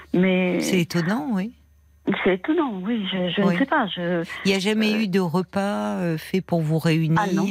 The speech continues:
Speaker 2: euh,
Speaker 1: même pas, même
Speaker 2: non.
Speaker 1: pas à leur mariage, même pas à leur mariage.
Speaker 2: Comment ça ? Vous n'étiez
Speaker 1: Eh ben, ils ont,
Speaker 2: pas
Speaker 1: ils ont
Speaker 2: ensemble ?
Speaker 1: fait en sorte qu'il n'y ait personne. Ils se sont mariés à Las Vegas.
Speaker 2: Ah tiens, d'accord.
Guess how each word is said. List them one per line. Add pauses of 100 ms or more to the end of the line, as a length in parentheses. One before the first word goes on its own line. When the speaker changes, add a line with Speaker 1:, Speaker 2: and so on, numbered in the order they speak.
(140)
Speaker 2:
euh,
Speaker 1:
même
pas,
même
Speaker 2:
non.
Speaker 1:
pas
à
leur
mariage, (520)
même
pas
à
leur
mariage. (280)
Speaker 2:
Comment
ça ? (480)
Vous
n'étiez
Speaker 1:
Eh
ben,
ils
ont,
Speaker 2:
pas
Speaker 1:
ils
ont
Speaker 2:
ensemble ?
Speaker 1:
fait
en (120)
sorte
qu'il
n'y
ait
personne.
Ils
se
sont
mariés
à
Las
Vegas. (1200)
Speaker 2:
Ah
tiens, (300)
d'accord.